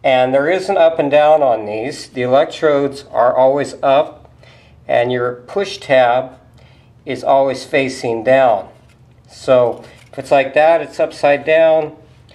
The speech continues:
and that's the right way. So you just take your green, hook it over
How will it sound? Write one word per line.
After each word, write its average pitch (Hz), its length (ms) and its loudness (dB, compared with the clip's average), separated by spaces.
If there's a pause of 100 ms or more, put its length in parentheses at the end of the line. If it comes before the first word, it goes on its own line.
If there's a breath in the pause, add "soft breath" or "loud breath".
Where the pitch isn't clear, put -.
(360 soft breath)
and 123 260 -2
that's 123 240 0
the 131 100 -10
right 110 280 0
way. 98 180 -10 (260)
So 123 560 -4 (360 loud breath)
you 131 100 -14
just 131 220 -12
take 135 280 -4
your 139 100 -8
green, 135 760 -4 (1400 soft breath)
hook 139 300 -12
it 160 100 0
over 139 560 0